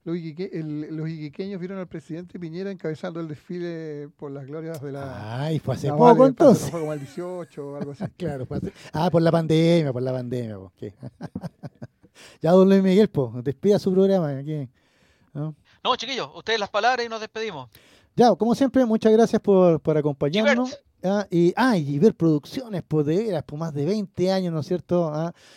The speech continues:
Speaker 2: ah, sistemas de sonido y producciones, Gilbert nos ha, ha hecho posible que lleguemos hoy día con ustedes. Recuerden, Gilbert Producciones ya, eh, está siempre con nosotros. Las mejores producciones, los mejores técnicos, los mejores profesionales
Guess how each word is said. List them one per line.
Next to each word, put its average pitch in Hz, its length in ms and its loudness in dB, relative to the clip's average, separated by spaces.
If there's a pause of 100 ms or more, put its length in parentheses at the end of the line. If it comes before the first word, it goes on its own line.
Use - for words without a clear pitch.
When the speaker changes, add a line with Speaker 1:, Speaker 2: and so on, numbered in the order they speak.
(120)
Speaker 2:
ah, 151 140 -6
sistemas 208 400 2
de 208 100 2
sonido 202 300 -2
y - 20 -2
producciones, 180 560 2
Gilbert 180 340 2
nos 170 300 -8
ha, 175 320 -6
ha 151 80 -4
hecho 151 240 -8
posible 208 540 -4
que - 160 -12
lleguemos 147 480 -4
hoy 143 120 -4
día 170 340 -2
con 151 160 -12
ustedes. 143 360 -6
Recuerden, 135 400 -4
Gilbert 135 240 -4
Producciones 220 640 -4 (420)
ya, 208 320 0
eh, 156 280 0
está 160 400 -4
siempre 170 380 -8
con 151 100 -4
nosotros. 131 320 -6
Las 135 100 -2
mejores 165 360 -4
producciones, 202 520 -2
los 151 140 -4
mejores 170 440 -10
técnicos, 180 460 -6
los 147 100 -4
mejores 156 360 -4
profesionales 208 580 -4